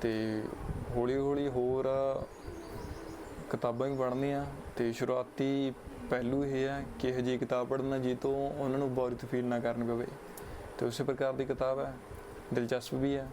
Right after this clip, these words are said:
ਤੇ ਤੁਹਾਨੂੰ ਸਿੱਖਣ ਨੂੰ ਵੀ ਮਿਲੇਗਾ ਬਹੁਤ ਸੋਹਣੇ ਸੋਹਣੇ ਗੱਲਾਂ 'ਚ। ਤੇ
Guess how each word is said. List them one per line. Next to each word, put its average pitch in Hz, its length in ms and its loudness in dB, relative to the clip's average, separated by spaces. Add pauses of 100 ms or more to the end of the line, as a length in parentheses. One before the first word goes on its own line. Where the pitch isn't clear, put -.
(480)
ਤੇ 123 100 4
ਤੁਹਾਨੂੰ 127 360 2
ਸਿੱਖਣ 123 320 0
ਨੂੰ 135 100 2
ਵੀ 143 60 2
ਮਿਲੇਗਾ 135 380 2 (140)
ਬਹੁਤ 120 240 2
ਸੋਹਣੇ 127 240 0
ਸੋਹਣੇ 135 220 2
ਗੱਲਾਂ 123 320 2
'ਚ। 143 120 0 (920)
ਤੇ 113 240 -2